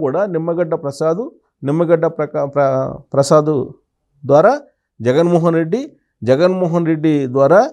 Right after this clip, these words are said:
జుల్ఫీ రౌజీ, జుల్ఫీ రౌజీ ద్వారా అక్కినేని నాగార్జున. So అక్కినేని నాగార్జున కోడలు ఎవరు అని అంటే ఇంత హిస్టరీ ఉంది. So ఎట్టకేలకు నెటిజన్లు అయితే పట్టేశారు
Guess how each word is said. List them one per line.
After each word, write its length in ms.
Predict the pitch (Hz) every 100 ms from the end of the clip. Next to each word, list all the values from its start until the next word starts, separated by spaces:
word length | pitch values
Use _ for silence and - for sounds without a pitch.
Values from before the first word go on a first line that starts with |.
| _ _ 123
జుల్ఫీ 360 | 123 147 180 175
రౌజీ, 300 | 180 175 277 294 _ _ 131
జుల్ఫీ 360 | 190 220 220 202
రౌజీ 260 | 185 175 170
ద్వారా 220 | 160 220 330 - _ _ _ _ - 131
అక్కినేని 480 | - 160 151 139 110 120 _ _ - 107
నాగార్జున. 500 | 107 95 92 87 92 90 _ _ _ _
So 60 | 185 160
అక్కినేని 320 | 151 185 180
నాగార్జున 460 | 151 143 143 135 135 -
కోడలు 420 | 147 160 196 226 190 156 180 _ 117 123
ఎవరు 420 | 175 190 196 -
అని 120 | 135 135
అంటే 180 | 139 240 247 _ _ -
ఇంత 260 | 131 151 139
హిస్టరీ 540 | 135 120 - 175 190 285 - _ _ -
ఉంది. 240 | 117 95 - _ _ _
So 80 | 180 156
ఎట్టకేలకు 480 | 143 190 202 208 202 180 139
నెటిజన్లు 340 | 143 151 170 160
అయితే 120 | 143 -
పట్టేశారు 460 | 120 147 - 135